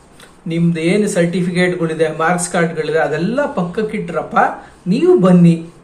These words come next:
ನೀವು ಯಾರು? ನಿಮಗೆ ಕಲಿಯಕ್ಕೆ ಆಸಕ್ತಿ ಇದೆಯಾ? ನೀನು ಏನೇನು ಸ್ಕಿಲ್ ಸೆಟ್ ಕಲ್ತಿದ್ಯಾ? ಮತ್ತು ನಿನ್ನ ಧೋರಣೆ ಹೇಗಿದೆ? ಯಾಕೆಂದ್ರೆ ನೀನು ನಮಗೆ ಫಿಟ್ ಆಗಬೇಕಲ್ಲ,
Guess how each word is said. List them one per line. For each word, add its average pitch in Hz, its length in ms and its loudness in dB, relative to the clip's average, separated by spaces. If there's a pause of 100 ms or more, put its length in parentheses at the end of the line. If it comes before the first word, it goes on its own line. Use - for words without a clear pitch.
(680)
ನೀವು 285 280 0
ಯಾರು? 160 480 0 (720)
ನಿಮಗೆ 240 280 0
ಕಲಿಯಕ್ಕೆ 196 500 0
ಆಸಕ್ತಿ - 440 -4
ಇದೆಯಾ? 151 380 -4 (1120)
ನೀನು 233 600 2
ಏನೇನು 233 320 2
ಸ್ಕಿಲ್ - 320 -4
ಸೆಟ್ 262 280 -2
ಕಲ್ತಿದ್ಯಾ? 156 800 -4 (360)
ಮತ್ತು 185 320 -4
ನಿನ್ನ 208 220 2 (120)
ಧೋರಣೆ 214 380 2
ಹೇಗಿದೆ? 190 400 0
ಯಾಕೆಂದ್ರೆ 226 360 -2
ನೀನು 269 160 0
ನಮಗೆ 214 380 0
ಫಿಟ್ - 280 -4
ಆಗಬೇಕಲ್ಲ, 170 480 0